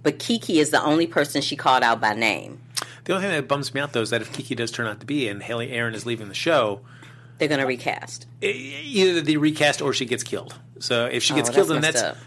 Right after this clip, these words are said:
Speaker 2: then that kind of just really truncates Nina's story right there.
Speaker 1: Mm.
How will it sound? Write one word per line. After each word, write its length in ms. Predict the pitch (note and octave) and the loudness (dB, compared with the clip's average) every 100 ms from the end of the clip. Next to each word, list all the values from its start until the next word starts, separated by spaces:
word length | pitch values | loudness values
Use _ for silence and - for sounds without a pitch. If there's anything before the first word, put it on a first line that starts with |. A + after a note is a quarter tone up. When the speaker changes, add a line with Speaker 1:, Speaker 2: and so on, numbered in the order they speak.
| - | -2
Speaker 2:
then 100 | E3+ | 2
that 220 | E3+ E3 | 4 4
kind 160 | E3 D3+ | 2 2
of 60 | D3 | 2
just 180 | G3+ | 0
really 220 | C#3+ D3 C3+ | 4 4 4
truncates 480 | - C#3 C#3 C3 | 0 0 0 0
Nina's 260 | C3+ C3 A#2+ | -2 -2 0
story 300 | - C3 A#2+ | 4 4 4
right 220 | A#2+ A#2 | 2 2
there. 320 | A#2+ C3+ G2 G#2+ | 4 4 4 0
Speaker 1:
Mm. 720 | C3 B2 A#2+ A2+ A2 A2+ | -8 -6 -4 -4 -6 -8